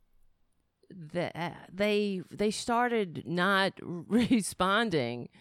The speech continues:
to me, bas-, and they, I mean, I'm telling you, this is only, I'm not, this is now the third day on the job. Do you know what I'm saying? So I was only there for five days, ultimately.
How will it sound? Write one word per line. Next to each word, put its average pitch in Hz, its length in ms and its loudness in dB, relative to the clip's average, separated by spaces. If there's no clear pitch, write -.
to 156 120 -4
me, 123 380 -2
bas-, 117 260 -4
and 311 140 0
they, 466 120 -2
I 302 100 -2
mean, 311 160 -4
I'm 302 80 -6
telling 403 340 -4
you, 233 120 -2
this 269 200 -6
is 302 100 -6
only, 269 560 0
I'm 226 180 0
not, - 240 -4
this 277 180 -6
is 247 160 -8
now 220 520 -4
the 196 140 -4
third 220 500 -2
day 202 280 2
on 175 200 -4
the 165 120 -4
job. 180 640 -6
Do 156 80 -12
you 208 100 -4
know 285 100 -4
what 302 80 -6
I'm 254 100 -8
saying? 247 340 -6
So 226 140 0
I 240 60 2
was 233 100 -4
only 262 400 -2
there 190 380 0
for 160 180 -4
five 196 680 -4
days, 208 600 -2
ultimately. 127 800 -4